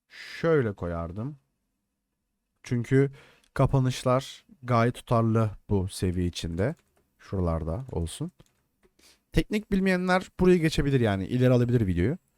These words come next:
Tam burada direnç varken bu işleme girmek çok mantıklı değil. Dibimizde destek yok. E, hedefimiz yüzde bir nokta otuz altı iken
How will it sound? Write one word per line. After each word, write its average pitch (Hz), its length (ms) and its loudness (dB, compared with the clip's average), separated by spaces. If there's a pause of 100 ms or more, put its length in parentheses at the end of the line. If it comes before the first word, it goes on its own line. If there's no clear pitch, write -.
(680)
Tam 226 280 10
burada 185 180 8
direnç 175 340 2
varken 175 460 4 (1500)
bu 151 240 10
işleme 160 320 6
girmek 170 420 4
çok - 240 4
mantıklı 139 460 -4
değil. 101 240 -6 (360)
Dibimizde 185 360 4
destek 180 420 4
yok. - 260 -8 (880)
E, 117 200 2
hedefimiz 139 520 2
yüzde 175 300 4
bir 196 160 4
nokta 190 220 -2
otuz 170 220 -2
altı 180 300 4
iken 156 320 2